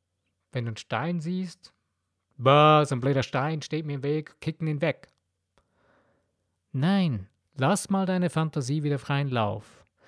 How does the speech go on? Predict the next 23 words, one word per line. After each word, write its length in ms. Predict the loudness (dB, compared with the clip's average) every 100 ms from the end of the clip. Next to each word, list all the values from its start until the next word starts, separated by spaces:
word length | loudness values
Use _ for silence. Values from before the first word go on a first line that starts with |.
| -20 -18 -4
Nimm 240 | 0 2
dir 100 | 2
mal 180 | 2 2
wieder 200 | 2 0
die 160 | -2 -4
Zeit, 420 | -2 -2 -2 -2
geh 180 | -2 -2
raus 280 | 0 -2 -2
in 120 | 0
die 80 | 0
Natur, 500 | -2 -4 -2 0 2
setz 260 | 0 0
dich 220 | -6 -4 -2
an 100 | -2
einen 300 | 0 0 -2
See, 420 | -2 -2 -2 -2
schau 320 | -2 0 0
auf 80 | -2
das 240 | -4 -2
Wasser 260 | -2 -2 -2
hinaus. 600 | -2 -4 -6 -8 -12 -14 -20 -20 -20 -20 _ _
Oder, 680 | 4 6 8 8 6 6 2 -4 -14 -14 -14 -6 0
ähm, 720 | 2 4 4 4 2 2 -2